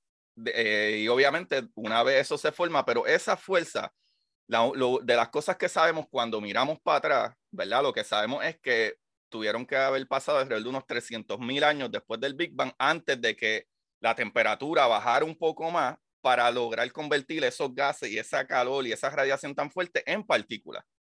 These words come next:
para que se convirtieran en partículas, para que la gravedad y todo se empezara, digo,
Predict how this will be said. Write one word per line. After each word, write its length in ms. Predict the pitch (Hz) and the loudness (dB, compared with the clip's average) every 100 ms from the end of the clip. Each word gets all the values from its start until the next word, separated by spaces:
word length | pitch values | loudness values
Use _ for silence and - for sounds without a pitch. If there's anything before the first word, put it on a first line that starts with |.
| _ - | _ -2
para 220 | 110 110 | 0 0
que 80 | 110 | -2
se 120 | - | -8
convirtieran 480 | 110 107 107 143 165 | -10 -8 -4 -2 -2
en 80 | 156 | 0
partículas, 640 | 110 107 185 202 160 131 | -2 -2 -8 -6 -4 -4
para 240 | - 107 107 | -2 -4 -4
que 340 | 107 107 101 _ _ _ _ - | -4 -4 -6 _ _ _ _ -8
la 160 | 101 | -4
gravedad 540 | 104 104 95 101 147 - | 0 0 0 2 2 0
y 140 | 151 | -4
todo 420 | 135 165 175 143 135 | -4 -2 -2 -4 -4
se 400 | - 110 107 95 | -4 -2 -2 -6
empezara, 800 | 101 110 - 104 113 127 120 110 | -6 -6 -2 0 2 2 2 0
digo, 380 | 160 165 104 | -2 -4 -6